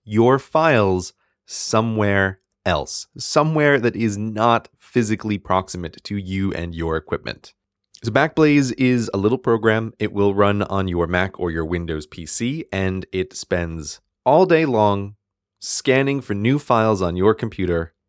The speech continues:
and uploading them into the delicate, safe hands of Backblaze's cloud, where your backup can rest nice and safe, just waiting for the day that you need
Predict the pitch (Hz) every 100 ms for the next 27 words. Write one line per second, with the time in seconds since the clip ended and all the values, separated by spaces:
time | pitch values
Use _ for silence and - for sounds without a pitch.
0 | _ 87 87 127 120 110 98 87 85 82
1 | 78 90 90 - 87 85 82 80 110 107
2 | 98 92 - _ - - 160 147 - 101
3 | 90 82 80 - _ - 95 87 78 -
4 | 80 71 76 - - 62 62 65 _ _
5 | _ - 107 95 104 98 92 90 90 -
6 | 87 78 73 107 110 - - - _ _
7 | 110 131 143 - 131 120 - 110 107 -
8 | _ _ _ _ - 101 113 104 101 107
9 | 107 104 - 92 90 85 80 - - 95
10 | 90 87 78 76 - 76 73